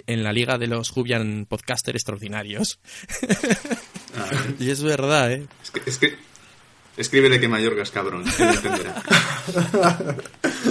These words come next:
Speaker 3: Sí, además hace tiempo que no lo soltamos y no hace tanto.
Speaker 1: Algo, algún día,
Speaker 3: <laughs>
Speaker 1: algún día, hoy, porque quizás no era el momento, pero también se me había pasado por la mente, eh, haremos las charlas Jubian en, en, em-, emitiendo en streaming en directo,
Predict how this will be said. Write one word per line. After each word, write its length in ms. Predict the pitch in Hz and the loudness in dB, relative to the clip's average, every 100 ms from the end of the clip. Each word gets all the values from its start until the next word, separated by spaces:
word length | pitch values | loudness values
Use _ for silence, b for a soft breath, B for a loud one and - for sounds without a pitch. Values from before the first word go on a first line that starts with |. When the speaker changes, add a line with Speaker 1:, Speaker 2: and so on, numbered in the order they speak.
| - 196 | 0 -4
Speaker 3:
Sí, 240 | 175 190 | 2 6
además 340 | 170 143 147 170 | 8 6 4 2
hace 140 | 170 | 0
tiempo 260 | 170 170 147 | 0 0 0
que 120 | 139 | 0
no 320 | 139 139 135 | 2 4 4
lo 200 | 135 131 | 2 0
soltamos 500 | 131 135 147 156 151 | -2 -4 -4 -4 -4
y 40 | 135 | -4
no 200 | 123 117 | -4 -4
hace 180 | 120 120 | -6 -8
tanto. 160 | - 139 | -2 0
Speaker 1:
Algo, 180 | 147 165 | 0 2
algún 320 | 165 240 277 | 2 2 0
día, 280 | 220 233 170 | 0 0 2
Speaker 3:
<laughs> 120 | 185 | 2
Speaker 1:
algún 240 | - 170 | 2 0
día, 400 | 180 190 190 185 - | 0 0 0 -2 -4
hoy, 200 | 151 165 | -4 -4
porque 500 | 151 131 139 139 123 | -6 -4 0 0 0
quizás 420 | 127 - 143 160 | -6 -4 -4 -2
no 80 | 156 | -2
era 100 | 147 | 0
el 60 | |
momento, 360 | 131 120 123 151 | 0 -2 -4 -6
pero 180 | - 120 | -6 -6
también 240 | 117 117 | -6 -6
se 80 | 135 | -4
me 60 | 139 | -4
había 140 | 120 | -4
pasado 240 | 113 - | -6 -6
por 120 | - 113 | -8 -8
la 100 | 101 | -6
mente, 420 | 123 120 139 135 | -4 -2 -4 -4
eh, 240 | 120 117 117 | -4 -4 -2
haremos 380 | 113 131 143 135 | -2 -2 -4 -6
las 100 | 120 | -4
charlas 320 | 131 123 123 | -4 -4 -4
Jubian 520 | 123 123 123 120 110 - | -4 -2 -2 -2 -4 -6
en, 420 | 120 113 110 107 | -4 -4 -6 -8
en, 380 | 110 110 117 117 - | -10 -12 -14 -18 -14
em-, 200 | 113 113 | -14 -12
emitiendo 440 | 110 110 143 135 | -10 -4 -2 0
en 60 | 120 | 0
streaming 320 | 110 120 117 | -2 -2 -2
en 100 | 110 | -2
directo, 480 | 104 117 120 - 208 | -2 -4 -6 -8 -8